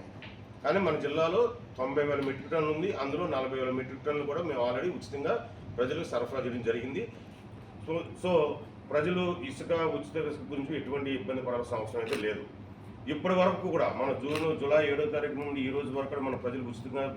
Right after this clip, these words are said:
ఇసుక సరఫరా చేస్తున్నాం. ఎటువంటి ప్రజల నుండి కానీ ఎక్కడ కూడా మనకి ఎటువంటి కంప్లైంట్స్ లేవు, మనకి ఎటువంటి ఇబ్బంది లేదు.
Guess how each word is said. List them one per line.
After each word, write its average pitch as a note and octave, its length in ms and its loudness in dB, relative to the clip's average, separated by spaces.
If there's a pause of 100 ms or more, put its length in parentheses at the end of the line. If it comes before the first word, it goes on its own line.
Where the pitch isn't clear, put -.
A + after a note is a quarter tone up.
ఇసుక B2+ 320 -8
సరఫరా A#2+ 400 -2
చేస్తున్నాం. A#2+ 360 -4 (500)
ఎటువంటి D3+ 340 2
ప్రజల C3 340 2
నుండి C#3 220 0
కానీ C#3+ 360 0 (300)
ఎక్కడ D3 320 4
కూడా D3 140 4
మనకి B2+ 260 0
ఎటువంటి C3 300 -2
కంప్లైంట్స్ B2 600 0
లేవు, C3 320 2 (260)
మనకి C3 220 0
ఎటువంటి C3 320 0
ఇబ్బంది C3+ 300 0
లేదు. F#2+ 140 0